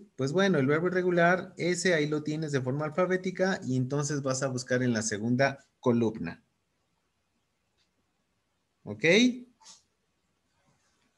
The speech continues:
Bueno, ya nada más rapidísimo.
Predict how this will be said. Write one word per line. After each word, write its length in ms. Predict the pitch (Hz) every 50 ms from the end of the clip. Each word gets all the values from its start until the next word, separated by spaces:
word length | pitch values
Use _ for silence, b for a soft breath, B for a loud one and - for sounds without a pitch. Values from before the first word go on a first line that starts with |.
| _ _ _ _
Bueno, 460 | - 135 156 156 143 123 104 - - - - - _ _ _ _ _ _ _ _ _ _ _
ya 340 | - 123 147 170 180 185 180
nada 280 | 180 185 185 180 180 170
más 420 | 165 160 156 151 151 - - 131
rapidísimo. 1120 | 139 139 147 156 151 147 147 147 175 185 202 220 214 214 165 139 120 110 92 87 - -